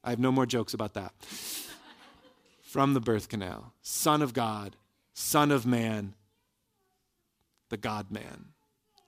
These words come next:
And everything revolves around him. So this morning, as we turn our eyes and our hearts and our focus to communion, let me pray that, that as you hold and come forward the elements that represent Christ's broken body and his shed blood,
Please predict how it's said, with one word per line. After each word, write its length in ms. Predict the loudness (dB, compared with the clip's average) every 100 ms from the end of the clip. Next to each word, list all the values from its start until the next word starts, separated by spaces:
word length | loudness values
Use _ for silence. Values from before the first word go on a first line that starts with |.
| _ _ -6
And 140 | -6 -2
everything 540 | 0 2 2 2 2
revolves 440 | 2 2 2 0 0
around 340 | -2 -2 -6
him. 320 | -10 -14 -16 _ _ _ _ _ _ _ _ -20 -18 -10
So 140 | 4
this 160 | 4 6
morning, 300 | 6 6 6
as 140 | 2
we 60 | 2
turn 260 | 4 4
our 100 | 6
eyes 360 | 6 6 6 4
and 100 | 2
our 100 | 4
hearts 320 | 2 2 0
and 100 | -2
our 60 | 0
focus 400 | 2 2 2 -2
to 80 |
communion, 560 | 0 4 6 6 4 4
let 160 | 6 4
me 80 |
pray 460 | 4 4 4 2 0 -8 -20 -20 -20 -20 _
that, 440 | 4 6 6 0 -12 -18 _ _ _ _ _ _ _ _ -6
that 100 | -6 -4 2
as 380 | 6 6 4
you 180 | 2 0
hold 480 | 2 6 8 8 6
and 140 | 2
come 220 | 2 2 4
forward 380 | 4 6 6
the 120 | 4 4
elements 440 | 4 6 4 2
that 120 | -2
represent 500 | 0 0 0 -2 -4
Christ's 260 | -2 0 0
broken 400 | 2 2 2 2
body 240 | 4 4
and 100 | 2
his 80 | 0
shed 300 | 0 0 0
blood, 400 | 2 2 2 -2